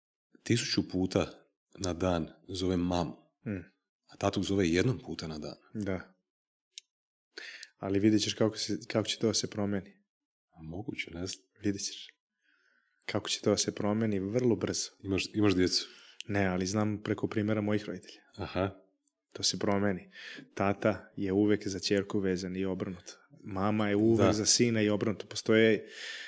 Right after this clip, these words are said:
Speaker 2: i, i kad pričamo psihološki, postoje, ovaj, i, i,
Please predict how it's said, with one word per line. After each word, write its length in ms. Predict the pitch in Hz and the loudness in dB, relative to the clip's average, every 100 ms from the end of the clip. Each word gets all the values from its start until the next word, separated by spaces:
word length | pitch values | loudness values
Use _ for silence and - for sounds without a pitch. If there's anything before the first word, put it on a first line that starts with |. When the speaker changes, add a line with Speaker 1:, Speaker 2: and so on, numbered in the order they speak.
| - - | -12 2
Speaker 2:
i, 100 | 107 110 110 - - | 6 8 8 6 0
i 180 | - - | -16 2
kad 160 | 120 104 127 113 | 2 2 -6 4
pričamo 380 | 127 120 120 | 4 6 2
psihološki, 640 | 113 - - 117 123 123 - | 4 2 4 6 6 4 -2
postoje, 600 | 113 - 117 113 113 101 | -2 2 6 8 6 6
ovaj, 540 | 104 104 101 110 107 | 4 4 6 6 8
i, 340 | 107 107 92 104 | 8 6 2 0
i, 380 | 123 113 107 - | 4 6 4 2